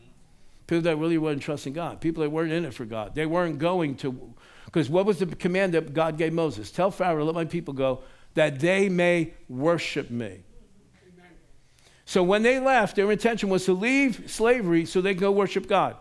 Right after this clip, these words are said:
Speaker 1: Yes or no?
Speaker 2: Yes.
Speaker 1: But it says, "And with them went the mixed multitude." These would have been Egyptians that just wanted to get out from underneath Pharaoh. God bless you.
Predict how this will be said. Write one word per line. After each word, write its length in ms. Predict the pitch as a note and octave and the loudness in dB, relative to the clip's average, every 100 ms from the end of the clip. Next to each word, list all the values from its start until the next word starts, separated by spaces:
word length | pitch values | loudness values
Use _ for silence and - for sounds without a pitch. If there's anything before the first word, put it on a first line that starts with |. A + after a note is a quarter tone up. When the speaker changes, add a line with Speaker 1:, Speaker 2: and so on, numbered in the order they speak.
| - - - | -16 -20 -2
Speaker 1:
Yes 260 | D#3+ G#3 A3+ | 2 2 0
or 100 | A3 | 0
no? 220 | F3+ G2 - | -2 -4 -12
Speaker 2:
Yes. 180 | - - - - | -18 -16 -16 -4
Speaker 1:
But 120 | F#3 F#3 | 2 2
it 80 | |
says, 200 | F#3 G3+ | 4 0
"And 460 | E3 F3+ F3+ E3 D#3+ | 2 2 2 0 2
with 240 | A#3+ C#4 | 2 2
them 420 | - D#3 C#3+ D#3 D#3+ | 0 0 0 -2 0
went 340 | G3 E3+ D3+ | 2 2 0
the 100 | D3+ | -4
mixed 340 | D#3+ F3+ F3+ | -2 -2 -4
multitude." 600 | E3+ D#3+ D3+ C3 - G#2+ - - _ - _ _ _ _ _ _ - - _ - - | -4 -2 -4 -8 -8 -12 -14 -20 _ -20 _ _ _ _ _ _ -20 -20 _ -20 -2
These 260 | E3+ B3+ G#3+ | 2 4 4
would 120 | A3 | 2
have 100 | F3+ | 2
been 140 | F#3+ | 2
Egyptians 760 | E3 C#3 C#4 - C3 B2 D3 - - | 2 0 -2 -4 -6 -6 -12 -16 0
that 180 | E3 D#3+ | 2 2
just 180 | G#3 | 0
wanted 220 | G#3+ G3+ F#3+ | 0 2 2
to 80 | |
get 120 | F3+ F#3+ | 0 0
out 160 | G3 | -2
from 160 | F#3 F3+ | 0 0
underneath 400 | F3+ F3 E3+ - | 0 0 0 -2
Pharaoh. 240 | - E3+ | -2 -2
God 240 | C#3 D#3+ D#3 | 0 -2 -2
bless 240 | D#3 | -4
you. 80 | C#3+ | -4